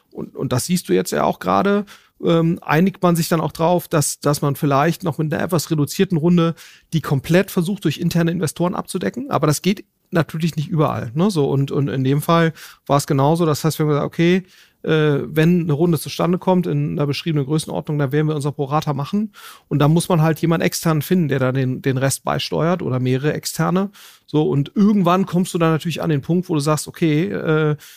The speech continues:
teilweise gibt's da nochmal so kleinere Zwischenrunden, weil man denkt, oh, die Chancen sind nicht so schlecht. Und irgendwann, äh, musst du dann halt in die Augen schauen und sagen, okay, was, was machen wir jetzt? Äh, jetzt haben wir noch so und so viel Zeit. Ähm, versuchen wir jetzt noch einen Notverkauf in eine, in eine gewisse Richtung,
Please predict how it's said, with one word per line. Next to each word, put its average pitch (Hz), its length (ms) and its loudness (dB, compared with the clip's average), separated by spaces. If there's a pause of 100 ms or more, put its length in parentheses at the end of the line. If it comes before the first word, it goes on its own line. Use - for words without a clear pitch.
(160)
teilweise 151 300 2
gibt's 160 160 -2
da 165 80 0
nochmal 151 200 2
so 135 100 -4
kleinere 165 440 2
Zwischenrunden, 202 760 0
weil 156 100 2
man 156 160 2
denkt, 156 280 2
oh, 160 220 0
die 160 100 -2
Chancen 165 400 -4
sind 160 220 -2
nicht 156 120 -2
so 147 100 -4
schlecht. 165 420 -4 (380)
Und 170 100 -2
irgendwann, 180 720 4
äh, - 560 -2
musst 160 360 -4
du 175 60 0
dann 151 80 2
halt 160 140 2
in 160 60 -2
die 143 60 -2
Augen 156 200 0
schauen 165 260 -2
und 156 60 -2
sagen, 156 240 0
okay, 151 220 -2
was, 143 140 -4
was 139 260 -4
machen 151 200 2
wir 123 80 0
jetzt? - 320 -4
Äh, 147 400 -2
jetzt - 260 -6
haben 151 120 -2
wir 147 40 0
noch 139 140 -2
so 147 120 -2
und 151 80 -2
so - 100 -14
viel 135 140 -4
Zeit. 143 500 0 (400)
Ähm, 139 440 -2
versuchen 147 400 -2
wir 151 80 4
jetzt - 180 -4
noch 151 140 -2
einen 147 100 2
Notverkauf 170 680 0
in 180 120 0
eine, 170 160 0
in - 100 -4
eine 170 140 0
gewisse 165 320 -6
Richtung, 190 460 -2